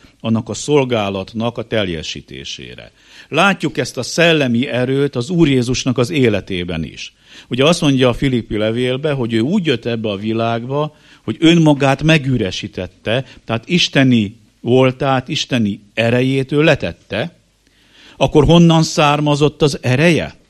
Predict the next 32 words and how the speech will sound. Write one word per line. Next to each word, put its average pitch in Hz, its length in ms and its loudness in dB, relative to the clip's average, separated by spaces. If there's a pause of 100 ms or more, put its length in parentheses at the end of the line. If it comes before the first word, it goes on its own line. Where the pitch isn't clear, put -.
(220)
Olvasunk 117 420 2
például 117 400 0
ilyenről, 113 420 0
amikor 110 300 -2
a 98 60 -6
vérfolyásos 104 840 -4
asszony 85 560 -2 (300)
megérinti 101 760 -4
Jézus 107 400 -4
ruhájának 95 720 -2
a 92 40 -8
szegélyét, 139 800 -6 (260)
hogy 113 120 -10
az 120 120 -6
Úr 175 180 4
Jézus 135 280 0
azt 151 300 -4
érzi, 123 300 -4
hogy 113 300 -2
erő 139 560 0
árad 120 520 -6
belőle. 78 600 -4 (440)
Ez 117 140 -6
az 110 200 -4
erő, 147 560 2 (480)
ez 113 120 -8
a 123 80 -2
Szentléleknek 117 1120 -2
a - 100 -14
jelenlétéből 101 920 -2
származó 92 640 -6
elő, 135 400 -4